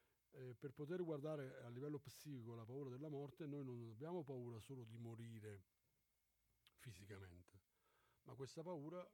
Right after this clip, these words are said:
ce l'abbiamo anche di morire come personalità. Quando non siamo riconosciuti, fondamentalmente noi viviamo una piccola morte. Quando non siamo, eh, praticamente accettati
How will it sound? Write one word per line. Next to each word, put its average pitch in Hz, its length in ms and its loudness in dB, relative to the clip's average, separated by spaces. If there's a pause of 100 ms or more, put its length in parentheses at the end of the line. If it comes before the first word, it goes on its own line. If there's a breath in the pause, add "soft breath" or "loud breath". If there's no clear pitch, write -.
(120)
ce - 120 -8
l'abbiamo 127 380 0
anche 123 140 0
di 117 100 -2
morire 113 300 -2
come 104 200 -4
personalità. 113 760 -4
Quando 117 200 -6
non 123 100 -2
siamo 127 220 -2
riconosciuti, 131 580 -2
fondamentalmente 113 680 -4
noi 113 120 -6
viviamo 107 260 -4
una 104 100 -8
piccola 113 320 -8
morte. 113 440 -4 (720 soft breath)
Quando 113 260 -6
non 123 160 -4
siamo, 123 600 -4 (100)
eh, 110 200 -16
praticamente 110 800 -12 (260)
accettati 113 1200 -4